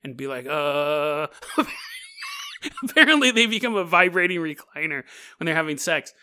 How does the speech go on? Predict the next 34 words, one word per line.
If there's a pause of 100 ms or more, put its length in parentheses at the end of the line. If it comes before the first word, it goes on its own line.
(440)
No,
so
that,
I
was
like,
"Really?
You
could
do
that?"
Like,
I
knew
I
couldn't
do
that.
I
know
the
mechanism
wouldn't
work
the
same,
but
in
The
Secret
Diary
of
Laura
Palmer,